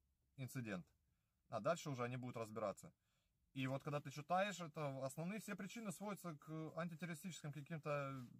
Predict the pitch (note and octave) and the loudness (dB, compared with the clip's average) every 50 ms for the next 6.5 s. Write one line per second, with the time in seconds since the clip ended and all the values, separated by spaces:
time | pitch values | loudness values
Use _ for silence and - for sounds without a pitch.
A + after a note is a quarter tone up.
0 | - _ _ - C3 C#3+ D#3+ C3 C#3 D#3+ F3+ C#3+ A2 F2+ E2+ F2 - _ _ _ | -20 _ _ -18 -16 -10 -4 -2 2 4 4 4 4 2 0 -4 -12 _ _ _
1 | _ _ _ _ _ _ _ _ _ _ _ _ _ _ _ _ - C#3+ - - | _ _ _ _ _ _ _ _ _ _ _ _ _ _ _ _ -20 -16 -2 2
2 | F3 E3 E3 E3+ F3 - F3+ F3+ F#3 F#3 F#3+ F#3+ F#3 E3+ D#3+ D#3+ G3+ G3 G3+ G#3 | 4 6 6 6 4 4 2 2 2 2 0 0 -2 -2 -2 -2 -2 -2 -2 -2
3 | G#3+ A3 G#3+ G#3 F3+ E3+ D#3+ - _ _ _ _ _ _ - E3+ F3+ G#3+ - - | -2 -4 -4 -6 -6 -8 -10 -14 _ _ _ _ _ _ -10 -6 -6 -6 0 2
4 | F3 E3 F3+ F#3 - F#3 C#3 A#2 - _ _ _ _ _ _ _ _ _ _ _ | 4 4 4 4 0 -2 -6 -6 -8 _ _ _ _ _ _ _ _ _ _ _
5 | _ _ _ _ _ _ _ _ _ - F3 E3 D#3 F3+ F3 E3 E3+ D#3+ C#3+ - | _ _ _ _ _ _ _ _ _ -4 -2 2 4 6 6 4 2 -2 -4 -6
6 | D#3 - F#3 E3+ F3 F3 E3 E3+ D#3+ | -4 -2 -2 2 2 2 2 2 0